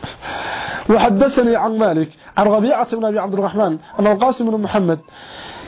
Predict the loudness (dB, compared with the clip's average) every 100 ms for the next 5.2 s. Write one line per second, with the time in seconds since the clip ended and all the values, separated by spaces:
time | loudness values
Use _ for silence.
0 | 0 4 4 4 4 2 0 2 2 0
1 | -4 -6 -2 2 2 2 0 0 0 -2
2 | -2 0 0 0 -2 -2 -2 0 2 4
3 | 2 2 0 0 0 0 0 -2 -2 -2
4 | 0 2 2 2 0 0 -2 0 2 2
5 | 0 -4